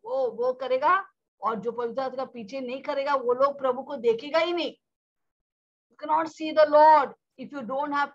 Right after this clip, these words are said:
peace with people, if you're not living in loving kindness with people, and you're not following holiness, you will not be able to see the Lord। मुझे ये वचन जब आते, मैं बहुत डर जाता है, तो प्रभु नहीं, ये दो चीज मेरे को करना है।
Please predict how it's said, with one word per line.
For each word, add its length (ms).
peace 280
with 140
people, 420
if 80
you're 220
not 100
living 440
in 100
loving 460
kindness 460
with 120
people, 340
and 120
you're 400
not 40
following 400
holiness, 580
you 140
will 140
not 280
be 180
able 140
to 80
see 280
the 160
Lord। 240
मुझे 280
ये 60
वचन 340
जब 160
आते, 220
मैं 220
बहुत 160
डर 180
जाता 340
है, 80
तो 100
प्रभु 320
नहीं, 340
ये 100
दो 160
चीज 260
मेरे 140
को 80
करना 300
है। 200